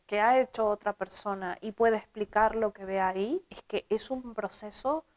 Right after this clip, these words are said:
sumamente rico el del trabajo con la imagen, sumamente rico. Y el resultado al final acaba siendo estético, pero insisto, la belleza de los trabajos, que es notable, es un efecto secundario del proceso,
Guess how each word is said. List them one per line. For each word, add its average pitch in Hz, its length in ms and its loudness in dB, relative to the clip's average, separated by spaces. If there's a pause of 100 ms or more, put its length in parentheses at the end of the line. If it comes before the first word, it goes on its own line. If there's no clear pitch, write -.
(200)
sumamente 262 920 -2
rico 254 580 -2
el 196 140 2
del 185 160 -2
trabajo 180 360 -4
con 185 140 -16
la 180 60 -12
imagen, 170 400 -20 (320)
sumamente 214 600 0
rico. - 340 -18
Y 233 200 6
el 240 120 8
resultado 240 640 4
al 302 100 4
final 277 460 0
acaba 214 320 4
siendo 208 280 -6
estético, 196 760 -8
pero 196 180 -2
insisto, 196 640 -6 (340)
la 208 220 4
belleza 226 560 2
de 220 120 4
los 208 180 -6
trabajos, 233 680 2 (320)
que 202 280 2
es - 260 -8 (300)
notable, 196 800 4
es 202 160 2
un 214 100 -4
efecto 202 320 0
secundario 190 500 0
del 180 160 2
proceso, - 460 -16